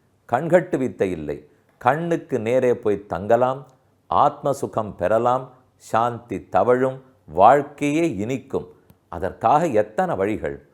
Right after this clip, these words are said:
யோக சாஸ்திரம், தியானம், யோகம், ஆசனம், அது ஒரு வழி. பாசுரங்களை படித்தல், பொருள்களை விளக்கிக் கொள்ளுதல், அதன்படி வாழுதல்,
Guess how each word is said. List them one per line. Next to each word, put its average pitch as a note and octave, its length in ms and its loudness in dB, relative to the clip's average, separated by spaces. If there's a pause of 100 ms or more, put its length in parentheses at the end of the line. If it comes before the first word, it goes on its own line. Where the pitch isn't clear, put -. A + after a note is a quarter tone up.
(220)
யோக D3 380 4
சாஸ்திரம், G#2 640 -2 (500)
தியானம், A2+ 800 -2
யோகம், A2 540 2 (160)
ஆசனம், G2 560 -2 (420)
அது A2+ 240 0
ஒரு C3+ 200 -2
வழி. D2 280 -4 (340)
பாசுரங்களை E3 760 2
படித்தல், A#2+ 600 -2
பொருள்களை C#3+ 540 2
விளக்கிக் A#2 460 -2
கொள்ளுதல், A2 420 0 (420)
அதன்படி D#3 580 4
வாழுதல், G#2+ 580 2